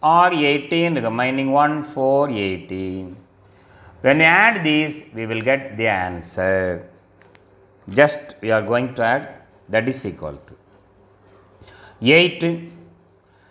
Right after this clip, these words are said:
Eight plus seven equal to fifteen, remaining one. Then eight fifty-eight. What is the unit? Mole centimeter square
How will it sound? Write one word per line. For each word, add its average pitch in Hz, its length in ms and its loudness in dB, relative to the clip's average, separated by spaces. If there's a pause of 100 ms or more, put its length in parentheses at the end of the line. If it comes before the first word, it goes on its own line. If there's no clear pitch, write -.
(220)
Eight 165 360 -4
plus 175 240 -2
seven 156 320 -2
equal 151 280 -2
to 139 120 -6
fifteen, 165 800 -6 (340)
remaining 143 460 0
one. 156 400 2 (600)
Then 131 280 0
eight 165 460 2
fifty-eight. 131 1000 -2 (880)
What 110 180 0
is 123 120 0
the 131 80 0
unit? 127 360 0 (880)
Mole 175 840 4 (1300)
centimeter 175 1000 2
square 165 960 2